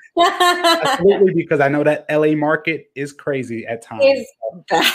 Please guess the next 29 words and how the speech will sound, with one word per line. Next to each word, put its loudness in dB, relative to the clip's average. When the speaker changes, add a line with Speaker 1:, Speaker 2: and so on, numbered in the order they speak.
Speaker 1:
<laughs> 2
Speaker 2:
<laughs> 2
So 6
Speaker 1:
I'm 0
very 2
lucky 0
to 2
have 0
found 0
something -10
in -8
L 0
A. -2
I 0
literally -2
was -2
about 0
to -4
go 0
two 0
hours 4
from -8
here -8
in -10
Fontana -6
and -10
be -10
like, -6
<gasps> -2